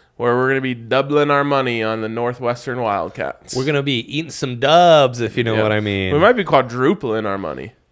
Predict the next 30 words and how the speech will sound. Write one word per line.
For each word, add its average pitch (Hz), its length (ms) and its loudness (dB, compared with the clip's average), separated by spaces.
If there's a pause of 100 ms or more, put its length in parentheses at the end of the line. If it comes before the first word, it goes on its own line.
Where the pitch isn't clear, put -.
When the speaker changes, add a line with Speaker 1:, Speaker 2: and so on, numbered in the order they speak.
(380)
Speaker 2:
Right. 95 260 -2
Speaker 1:
Oh, 156 280 6
okay. 113 320 -8 (560)
I, 139 140 2 (480)
let 196 180 4
me 196 60 6
finish 147 220 0
this 143 100 -12
DraftKings 139 440 -2
read, 156 120 0
then 123 100 -2
I'll 110 80 -2
tell 120 120 -2
you 107 80 0
about 95 140 -6
my 104 100 -2
genius 104 420 -10
idea. - 300 -10 (1200)
Okay, 185 220 4 (220)
DraftKings, 170 520 2
bet 175 200 4
five, 156 340 6
get 151 140 0
two 190 180 2
hundred 180 160 4
dollars 160 280 6
in 143 80 -4
free 160 220 2
bets 135 320 2 (140)
over 156 600 4